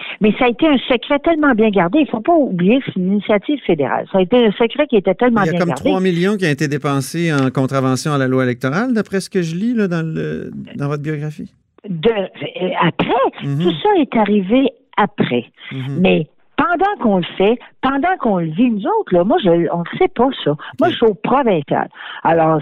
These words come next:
Speaker 1: ce qui est arrivé, c'est que ça a été gardé vraiment, vraiment très secret. Alors, ce qui est arrivé, et ça, la caméra le montre très bien, c'est que ça a été une surprise pour nous incroyable. Il y a une chose que je peux dire, par exemple, vingt-cinq ans après, là, hein,
Speaker 2: Oui.
Speaker 1: là,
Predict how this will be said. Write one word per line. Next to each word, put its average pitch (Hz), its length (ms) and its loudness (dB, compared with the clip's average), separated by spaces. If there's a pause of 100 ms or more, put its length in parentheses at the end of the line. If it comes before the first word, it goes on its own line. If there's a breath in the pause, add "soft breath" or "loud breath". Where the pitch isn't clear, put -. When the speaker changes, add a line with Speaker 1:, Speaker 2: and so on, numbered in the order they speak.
Speaker 1:
ce - 80 -16
qui 330 60 2
est 311 120 2
arrivé, 214 540 2
c'est 185 80 2
que 208 220 2
ça - 40 0
a 180 60 4
été 196 180 2
gardé 196 500 2 (440)
vraiment, 269 520 2 (160)
vraiment 190 400 2 (140)
très 247 200 0 (300)
secret. 147 560 -2 (400 loud breath)
Alors, 185 200 2
ce - 60 -10
qui - 80 -4
est 302 140 0
arrivé, 214 440 2 (220 loud breath)
et 170 140 4 (180)
ça, 339 140 4 (180)
la 151 160 2
caméra 180 460 2
le 190 40 2
montre 156 300 0
très 135 140 2
bien, 220 200 2 (400 loud breath)
c'est 185 80 2
que 156 120 -2
ça 214 60 4
a 175 40 4
été 170 160 0
une 247 100 4 (140)
surprise 240 460 2 (140)
pour 156 140 0
nous 214 240 2
incroyable. 143 520 0 (180 loud breath)
Il 190 80 0
y 233 60 4
a - 20 4
une 269 80 0
chose 349 260 0
que - 80 0
je 160 120 -4
peux 180 140 -2
dire, 143 200 0
par 120 100 -2
exemple, 113 320 -4
vingt-cinq 170 360 0
ans 123 80 -2
après, 92 260 -8
là, 76 80 -16 (200)
hein, 165 180 0
Speaker 2:
Oui. 143 80 -4 (480 loud breath)
Speaker 1:
là, 120 420 2